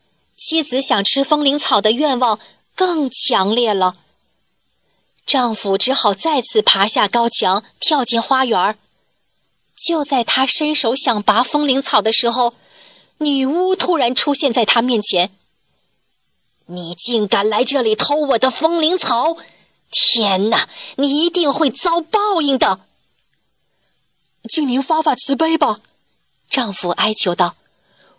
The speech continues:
“我的妻子怀了孩子，她从窗户看到了您的风铃草，整天都想吃。如果吃不到，她就会死的。我能怎么办呢？”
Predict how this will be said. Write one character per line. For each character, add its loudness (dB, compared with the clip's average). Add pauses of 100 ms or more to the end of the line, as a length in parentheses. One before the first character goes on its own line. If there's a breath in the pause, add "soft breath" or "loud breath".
(140 soft breath)
“我 2
的 2
妻 0
子 0
怀 0
了 0
孩 2
子， 0 (320 loud breath)
她 0
从 0
窗 2
户 0
看 0
到 2
了 0
您 0
的 2
风 0
铃 0
草， 0 (200 loud breath)
整 0
天 0
都 0
想 0
吃。 0 (400 loud breath)
如 0
果 0
吃 0
不 0
到， -2 (140)
她 0
就 0
会 -2
死 -2
的。 0 (580 loud breath)
我 0
能 0
怎 0
么 2
办 0
呢？” -2